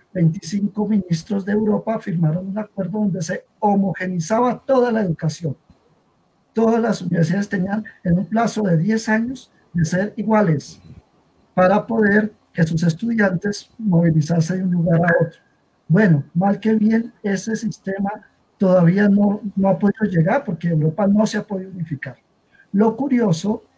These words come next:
es que hace un año, en Argentina, concretamente el trece de, de, de julio,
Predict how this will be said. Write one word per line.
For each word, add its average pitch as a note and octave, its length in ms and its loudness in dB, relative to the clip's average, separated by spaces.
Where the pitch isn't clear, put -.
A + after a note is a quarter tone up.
es D#3+ 160 -2
que A#3 120 -2
hace A3+ 260 0
un B3+ 100 2
año, F3+ 400 4
en E3+ 140 6
Argentina, E3+ 720 2
concretamente F3+ 720 0
el G#3+ 120 -4
trece A3 400 0
de, G3 280 -4
de, D3 320 -4
de C3 220 -6
julio, G3+ 460 0